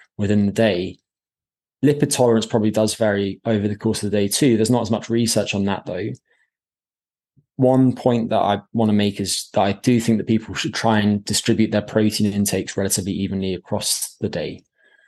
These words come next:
And there might be reason to think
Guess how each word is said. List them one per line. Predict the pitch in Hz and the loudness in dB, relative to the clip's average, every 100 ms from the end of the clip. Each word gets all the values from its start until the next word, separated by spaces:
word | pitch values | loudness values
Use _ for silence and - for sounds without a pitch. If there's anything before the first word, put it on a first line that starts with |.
| _ _ _ _ | _ _ _ _
And | 107 98 95 90 - | -4 -4 -4 -10 0
there | 147 | 2
might | 147 165 170 - | 4 4 2 2
be | 135 123 120 117 - _ _ _ _ _ _ _ _ _ _ _ _ _ _ _ _ _ _ _ _ 139 | 2 2 0 -4 -14 _ _ _ _ _ _ _ _ _ _ _ _ _ _ _ _ _ _ _ _ -2
reason | 131 135 131 123 113 | 2 4 2 0 -2
to | 113 | -4
think | - - 131 113 | -10 0 2 2